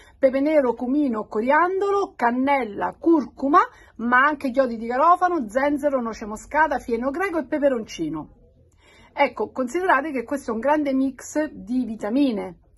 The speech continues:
di sali minerali, ma soprattutto è un mix che messo insieme fa bruciare i grassi, quindi pollo al curry piuttosto che utilizzato nelle minestre, eh, nelle verdure, nei vari tipi di carne o di pesce è un ottimo rimedio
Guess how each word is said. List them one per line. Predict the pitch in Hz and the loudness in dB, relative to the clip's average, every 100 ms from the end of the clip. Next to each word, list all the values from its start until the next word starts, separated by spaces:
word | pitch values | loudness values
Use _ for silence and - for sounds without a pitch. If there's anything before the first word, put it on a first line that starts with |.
| - | -12
di | 196 277 | -4 -2
sali | - 285 254 | 0 0 0
minerali, | 247 240 233 233 220 175 - - - _ | -4 -4 0 2 2 -4 -16 -20 -20 _
ma | 233 294 311 | 2 4 4
soprattutto | - 269 233 226 202 294 339 339 - 381 - - | 0 -4 -2 -4 -4 -2 -2 -2 -2 -2 -2 -4
è | 285 285 | 2 2
un | 214 214 | 2 -2
mix | 233 269 - - | -4 -6 -8 -8
che | - 302 | -4 -2
messo | 294 285 - 339 | 0 -2 -2 -6
insieme | 415 269 240 302 | -4 -4 -4 -2
fa | 226 | -2
bruciare | 208 233 233 233 | -4 -8 -6 -6
i | 240 | -6
grassi, | 208 - - 214 | -8 -10 -12 -12
quindi | - 311 233 165 - - _ _ | -2 0 0 -6 -14 -20 _ _
pollo | - 277 285 | 2 4 4
al | 277 | 0
curry | 294 302 240 190 190 | 2 2 2 -2 -10
piuttosto | - 196 - 285 285 - | -12 -10 2 2 2 -2
che | 233 294 | -4 -2
utilizzato | 277 220 208 214 247 285 233 | -2 -4 -10 -4 2 2 0
nelle | 226 233 269 277 269 262 | -6 -4 -4 0 0 2
minestre, | 262 269 285 247 - 196 175 165 - _ | 2 2 2 0 -10 -12 -12 -14 -20 _
eh, | - 208 190 185 | -6 -4 -4 -2
nelle | 226 285 302 | -2 0 0
verdure, | 294 262 240 311 269 208 190 | 0 0 0 0 2 0 0
nei | 185 240 294 285 | -2 0 0 2
vari | 277 277 | 0 0
tipi | 277 247 | -4 -4
di | 233 | -2
carne | 269 277 294 | 0 0 0
o | |
di | 330 | -2
pesce | 403 - 247 | -2 -4 -4
è | 247 | -2
un | 269 | 2
ottimo | 330 285 - 220 220 | 2 2 -2 -10 -4
rimedio | 302 339 185 185 285 | -2 -2 -4 -2 0